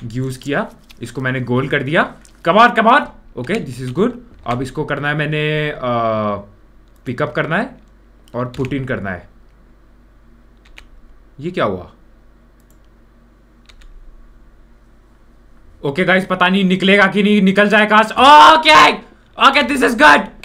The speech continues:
ये ये, ये इसकी, इसकी वर्थ कितनी है, मेरे को ये पता करना है बस।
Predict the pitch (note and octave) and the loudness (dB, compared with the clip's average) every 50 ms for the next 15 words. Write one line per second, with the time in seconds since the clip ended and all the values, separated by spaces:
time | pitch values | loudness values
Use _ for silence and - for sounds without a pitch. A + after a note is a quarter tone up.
0 | - - A3 C#4 D#4 E4 D#4 D4+ - - C#4+ C#4 C4+ - - - - - - - | -2 2 4 6 6 6 6 6 6 6 6 6 4 2 0 -4 -12 -20 -20 -20
1 | - - _ - _ _ _ _ - - - - - - - - - D#3+ D#3 - | -20 -20 _ -20 _ _ _ _ -20 -20 -20 -20 -20 -20 -20 -18 -16 -14 -12 -12
2 | A3 A#3+ A#3+ G#3 G3 C4+ C#4+ - A#3+ A#3 A3 A3 - - C#4 C4+ A3 G3+ - B3+ | -12 -6 -2 0 2 2 0 -2 -4 -8 -8 -8 -10 -12 -8 -8 -8 -6 -2 0
3 | C#4 C#4 C#4 C#4 C#4 C4+ G#3 D#3+ G3+ A3+ A3 - G#3 A#3 B3 F#3+ G#3 G#3+ A3 A3 | 2 2 4 4 2 2 2 4 4 4 4 4 0 -4 -4 -2 0 0 2 2
4 | G#3+ A3 - A3+ A3+ G#3+ G#3 G#3 G3 F#3+ F3 C#3 A#2 A2+ B2 B2+ A#2+ A2+ G2+ F#2+ | 2 2 2 2 2 2 2 0 0 -2 -2 -2 -4 -4 -4 -4 -2 -4 -4 -6
5 | - - | -8 -14